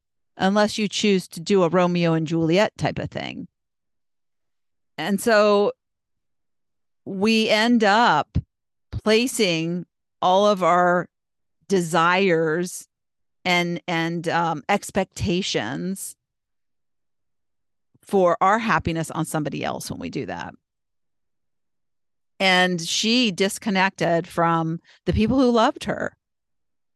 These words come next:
the people who wanted her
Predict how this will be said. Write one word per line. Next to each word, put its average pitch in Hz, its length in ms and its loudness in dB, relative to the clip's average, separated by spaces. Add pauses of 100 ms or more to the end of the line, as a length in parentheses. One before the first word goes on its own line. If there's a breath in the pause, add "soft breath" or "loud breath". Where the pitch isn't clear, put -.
(960)
the 175 100 -6
people 220 260 0
who 226 100 0
wanted 226 600 0
her 165 440 0